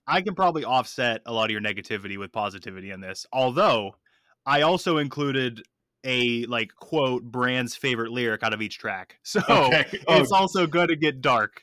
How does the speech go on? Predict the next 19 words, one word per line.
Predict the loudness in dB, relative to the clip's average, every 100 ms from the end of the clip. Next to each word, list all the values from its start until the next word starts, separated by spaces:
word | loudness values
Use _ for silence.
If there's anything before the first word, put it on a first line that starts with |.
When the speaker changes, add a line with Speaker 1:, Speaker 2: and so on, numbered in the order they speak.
| -16 -14
Speaker 1:
<laughs> | -8 0
Speaker 2:
Right, | 4 6 4 2 -2
yeah. | 2 4 4 2 2 -8 -8 -20 -16 0
Yeah, | 2
let's | 4 2
get | 0
into | -2 -6
it | -8 -12 _ _ -14
with, | -6 -6 -4
with | -6 -4
Skynet, | 0 2 2 0 -6 -10 -20 -14
uh, | -8
number | -6 -4 -4
one. | 0 0
Speaker 1:
Opens | 0 -2
up | -4
with | -2 -4
Skynet. | -2 -2 -2 -4 -4 _ _ _ _
Speaker 2:
This | -16 0 4 4 0